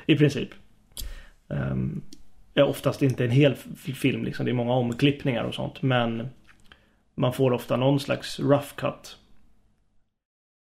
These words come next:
Eh, eller scener, men ja, det är väldigt sällan man får character reels i alla fall, vad jag har förstått. Men, ehm, vi ska se. Det är ovant att moderera, så jag är inte van. Jag är van att Emil ska dra mig till nästa punkt.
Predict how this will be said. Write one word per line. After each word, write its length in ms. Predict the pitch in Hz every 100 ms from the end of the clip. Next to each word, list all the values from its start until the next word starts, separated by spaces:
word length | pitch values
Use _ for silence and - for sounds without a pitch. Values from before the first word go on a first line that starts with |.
| 120
Eh, 160 | 135 - 131
eller 160 | 123
scener, 540 | 120 139 117 117 120 - -
men 480 | - 127 113 117 135 - - - - - - -
ja, 320 | 156 - - - - - - - - -
det 80 |
är 40 | 139
väldigt 200 | 139 135
sällan 220 | 143 123
man 80 | 120
får 180 | 131 120
character 460 | - 170 151 - 117
reels 480 | 110 107 117 -
i 20 | 123
alla 140 | 123
fall, 200 | - -
vad 100 | 131
jag 120 | 135
har 300 | 139 131 117 - -
förstått. 400 | - - - - - - - - - - - - -
Men, 320 | 143 139 143
ehm, 300 | 147 143 143 - _ _ - - _ _ _ -
vi 180 | 180 165
ska 200 | - 156
se. 200 | - 151 - - - - - -
Det 60 |
är 60 | 160
ovant 540 | 185 135 185 202 135
att 80 | 151
moderera, 500 | 151 151 170 156 110
så 100 | -
jag 100 | 131
är 40 |
inte 140 | 139 139
van. 200 | 156 131
Jag 80 | 127
är 40 |
van 180 | 147 147
att 120 | 143
Emil 320 | 190 185 156
ska 180 | 135 147
dra 280 | 135 151 151
mig 160 | 143 135
till 100 | 147
nästa 280 | 135 -
punkt. 440 | 143 170 120 -